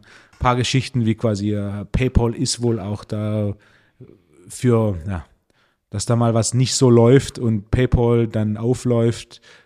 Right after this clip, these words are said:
Das gab's wohl, also vor allem an, an der Anfangszeit, als PayPal aufgemacht hat,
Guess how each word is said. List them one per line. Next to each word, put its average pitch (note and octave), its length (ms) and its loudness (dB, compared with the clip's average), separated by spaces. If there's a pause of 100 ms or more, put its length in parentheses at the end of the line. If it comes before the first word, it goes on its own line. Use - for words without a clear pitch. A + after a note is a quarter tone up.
(140)
Das - 240 -6
gab's G2+ 440 -8
wohl, G2 280 -4
also F#2+ 160 -8
vor A2 160 -8
allem A2+ 160 -4
an, A2+ 120 -6
an A#2 140 -6
der G#2+ 100 -4
Anfangszeit, B2+ 500 -4
als G#2 120 -6
PayPal A2+ 300 0
aufgemacht B2 540 -2
hat, B2 160 -4